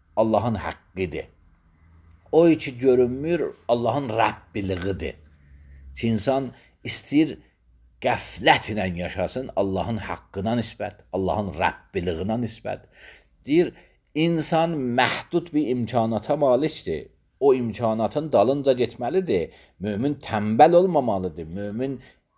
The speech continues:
çalışmalıdır. Mömin dünya vasitələrindən faydalanmalıdır. Dünya sənətindən, dünya inkişafından faydalanmalıdır.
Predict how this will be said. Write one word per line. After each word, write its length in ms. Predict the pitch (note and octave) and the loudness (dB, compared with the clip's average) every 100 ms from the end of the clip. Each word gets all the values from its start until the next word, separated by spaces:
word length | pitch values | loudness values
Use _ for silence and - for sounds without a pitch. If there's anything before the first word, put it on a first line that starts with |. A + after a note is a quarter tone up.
| _ | _
çalışmalıdır. 880 | - - A2+ A2 - G#2 A#2+ E3 D#3 | -4 2 2 2 -2 0 2 4 2
Mömin 460 | A#2 A2 B2+ C#3+ A2+ | 0 0 -2 -4 -4
dünya 320 | A2 A#2 C#3 C3 | -2 4 6 6
vasitələrindən 840 | A2+ - - G#2 G#2 G2+ C3 D#3 | 4 2 -2 0 0 -2 -2 -2
faydalanmalıdır. 1040 | A#2+ G#2+ G2 G2 G2+ A2 B2 F#3 E3 G2+ - - _ | 2 0 2 0 -2 0 0 2 4 2 0 -18 _
Dünya 600 | B2 A#2+ B2 C#3+ D3 C#3 - _ | -8 -4 2 6 6 4 0 _
sənətindən, 840 | - A#2+ A#2 - - A2+ A2 B2 A#2 | -6 -4 -2 -6 -6 -6 -4 -4 -4
dünya 360 | G#2 A2 C3 | -4 0 2
inkişafından 760 | B2+ G#2+ - A#2 F#2+ G#2 A#2 C3 | 2 0 -4 -4 -2 -4 -6 -6
faydalanmalıdır. 1000 | B2 G#2 F#2+ F#2+ G2 G2 A#2 D3 A#2 | -2 -2 -2 -2 -2 -2 -2 0 0